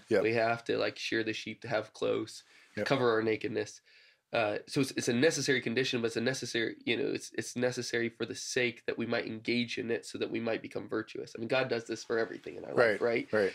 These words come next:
Speaker 2: You know, he, he's, he sets the conditions so that we might be able to act in virtue. But if we have placed the objective meaning of work over the subjective meaning of work,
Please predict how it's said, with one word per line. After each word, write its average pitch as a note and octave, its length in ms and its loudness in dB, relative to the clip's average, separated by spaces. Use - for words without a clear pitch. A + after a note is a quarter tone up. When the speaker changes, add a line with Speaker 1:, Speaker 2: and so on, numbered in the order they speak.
Speaker 2:
You A#2+ 80 4
know, A2+ 40 6
he, A#2+ 240 -2
he's, C3+ 360 -2
he B2+ 120 -4
sets D3 360 2
the C#3+ 80 2
conditions B2 500 0
so A#2 200 2
that A2+ 180 2
we A2 100 0
might A2+ 240 -2
be A2 140 0
able A2+ 240 -2
to G#2+ 200 0
act G#2 260 0
in G#2+ 100 -6
virtue. A2 340 -2
But A#2+ 120 4
if B2 180 -2
we C3 420 0
have A#2+ 420 2
placed C3+ 600 0
the A2+ 100 0
objective A#2 560 0
meaning A2 300 0
of G#2+ 120 -8
work A2+ 300 -2
over A2+ 160 0
the A2 140 -6
subjective - 640 -4
meaning A2+ 260 -6
of G#2+ 140 -6
work, - 320 -8